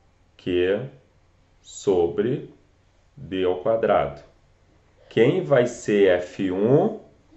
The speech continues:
Nove K. Acho que você já viu já a resposta, né? Q Q sobre D ao quadrado. Logo,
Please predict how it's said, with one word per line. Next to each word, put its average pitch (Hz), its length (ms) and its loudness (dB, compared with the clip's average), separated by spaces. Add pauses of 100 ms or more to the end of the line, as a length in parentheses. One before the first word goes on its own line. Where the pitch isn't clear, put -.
(260)
Nove 92 1000 0 (320)
K. 185 320 4
Acho - 140 -2
que 190 60 -8
você - 20 -4
já 196 140 4
viu 185 120 2
já 185 120 2
a 175 100 4
resposta, 107 640 4
né? 110 400 2 (320)
Q 101 280 -2
Q 95 520 2 (720)
sobre 98 880 -4 (480)
D 92 300 -6
ao 87 160 -2
quadrado. - 600 -4 (960)
Logo, 143 720 6